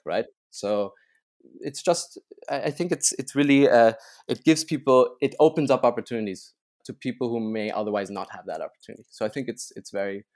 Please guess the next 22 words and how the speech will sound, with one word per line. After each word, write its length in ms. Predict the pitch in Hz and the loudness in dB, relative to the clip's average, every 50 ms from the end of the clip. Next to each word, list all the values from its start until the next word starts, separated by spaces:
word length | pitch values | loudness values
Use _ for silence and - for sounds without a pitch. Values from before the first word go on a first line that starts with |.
| _ _ _ _ _ - 104 | _ _ _ _ _ -10 -8
uh, 160 | 104 101 98 | -6 -6 -6
it's 140 | - 104 - | -6 -6 -4
definitely 220 | - 117 120 117 | -4 -4 -4 -4
here 120 | 107 110 104 | -6 -6 -6
to 60 | 104 | -8
stay, 360 | - - - 110 110 110 110 - | -8 -4 -2 -2 0 -2 -2 -6
and 180 | 95 101 98 101 | -8 -10 -10 -8
I'm 160 | - 107 107 107 | -8 -8 -8 -8
for 280 | - - 123 120 110 | -6 -2 0 0 2
it. 140 | 110 110 107 _ _ _ _ _ _ _ _ | 0 -2 -4 _ _ _ _ _ _ _ _
And, 380 | - 104 101 101 107 95 98 98 | -10 -6 -4 -4 -4 -6 -6 -6
you 100 | 110 107 | -6 -6
know, 200 | 101 95 95 - - | -4 -4 -6 -6 -6
I, 160 | 104 104 104 | -6 -6 -6
I'm 180 | - 107 104 101 | -6 -6 -2 2
definitely 360 | 107 107 - - 117 104 101 | 2 0 0 0 -6 -4 -2
already 220 | 104 104 98 101 | -2 -4 -4 -6
thinking 340 | - - 107 95 104 104 101 | -6 -6 -6 -6 -4 -6 -6
about, 320 | 101 98 98 95 95 101 - _ _ _ _ _ - | -4 -4 -4 -4 -4 -6 -8 _ _ _ _ _ -6
uh, 380 | 95 98 98 98 95 95 95 90 - | -2 0 2 2 2 2 0 -2 -4
you 220 | 73 85 110 107 | -6 -6 -6 -4
know, 240 | 101 98 95 92 | -4 -4 -6 -6